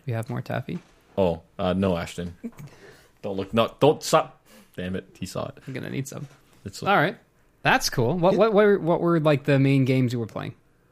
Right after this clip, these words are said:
Speaker 1: What did you
Speaker 3: Deal.
Speaker 1: guys
Speaker 2: We,
Speaker 1: like?
Speaker 2: we played the basketball game, but then there's, like, basically just a ticket-driven <laughs> ones where you just have to land on the th-,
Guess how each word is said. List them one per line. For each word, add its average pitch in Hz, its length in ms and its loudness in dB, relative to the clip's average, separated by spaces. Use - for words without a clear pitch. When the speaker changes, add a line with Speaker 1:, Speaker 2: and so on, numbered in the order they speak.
Speaker 1:
What 139 100 0
did - 60 2
you - 40 0
Speaker 3:
Deal. 123 80 2
Speaker 1:
guys 113 60 0
Speaker 2:
We, 120 60 2
Speaker 1:
like? - 80 -2
Speaker 2:
we 120 80 4
played 139 180 4
the 110 80 -2
basketball 104 420 4
game, 98 360 2
but 98 160 0
then 110 100 4
there's, 113 160 2
like, 101 320 0
basically 196 420 2
just 139 240 0
a 120 60 2
ticket-driven 92 760 0
<laughs> - 20 0
ones 107 280 4
where 101 220 6
you 104 160 0
just 107 200 0
have 104 180 2
to 101 80 -2
land 98 380 2
on 95 140 2
the 90 60 -4
th-, - 180 -18